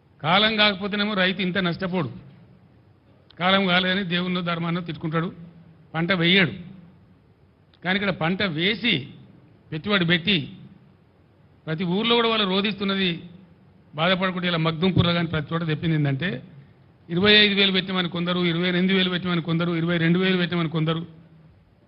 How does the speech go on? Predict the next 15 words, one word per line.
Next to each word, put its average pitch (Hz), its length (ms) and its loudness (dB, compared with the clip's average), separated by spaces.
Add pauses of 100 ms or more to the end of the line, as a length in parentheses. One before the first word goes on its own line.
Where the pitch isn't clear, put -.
(460)
ఒక్కొక్క 180 220 0
రైతు 185 260 4
ఎకరానికి 185 400 2
ఎంత 170 220 -2
పెట్టుబడి 185 300 -2
పెట్టిండో, 175 300 -2
"ఇంత 170 260 -4
పెట్టుబడి 180 320 -2
పెట్టి 165 300 -4
గంగపాలైనం 185 640 4
సార్" 160 160 -2
అని 160 80 0
వాళ్ళు 151 160 -2
మొత్తుకుంటా 135 340 -4
ఉన్నారు. 117 200 -8